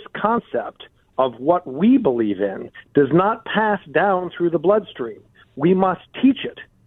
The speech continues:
And those values that we hold dear are important to pass on, and we have failed. And the reason that is most clear immediately, bringing it full circle,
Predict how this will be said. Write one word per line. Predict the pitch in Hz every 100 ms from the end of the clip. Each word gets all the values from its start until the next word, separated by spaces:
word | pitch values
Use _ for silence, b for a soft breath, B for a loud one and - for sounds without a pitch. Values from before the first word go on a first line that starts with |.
| _ _ -
And | 143
those | 151 165 127
values | 139 180 226 208 143
that | 147 135
we | 135 277
hold | 226 175 120 104
dear | 113 104 - - _ _ _ _ _ _ _ _ _ _ -
are | 139 147
important | 143 131 - 208 196
to | 180
pass | - 185 170 -
on, | 170 139
and | 135 139
we | 139
have | 139 131
failed. | - 113 92 - - b -
And | 127
the | 131
reason | 135 208 208 196
that | 156 131
is | 123
most | 139 139 -
clear | - 190 196
immediately, | 185 131 139 185 220 202 214
bringing | 147 131 120
it | -
full | - 220 240
circle, | 127 110 104 120